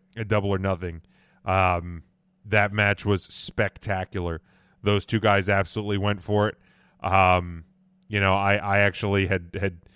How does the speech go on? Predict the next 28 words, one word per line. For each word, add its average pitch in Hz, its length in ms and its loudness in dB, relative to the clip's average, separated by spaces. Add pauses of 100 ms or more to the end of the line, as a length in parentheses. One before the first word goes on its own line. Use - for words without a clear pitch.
(340)
kind 107 200 4
of 101 140 0
put 123 200 2
my, 98 500 2
my 104 260 0
top 107 320 -2
five 104 300 2
and 98 80 -2
honorable 101 340 -2
mentions 101 460 -6
together 98 500 0 (960)
last 104 440 2
week. 101 340 -4 (200)
So, 92 480 2 (360)
um, 90 500 4 (360)
you 101 120 -4
know, 90 180 -2
what's 95 280 -2
happened 104 280 2
over 98 80 0
the 98 80 -2
last 101 260 4
few 104 120 -4
days 95 280 -2
didn't 101 600 -8
have 107 240 0
an 101 100 -4
impact, 92 520 -4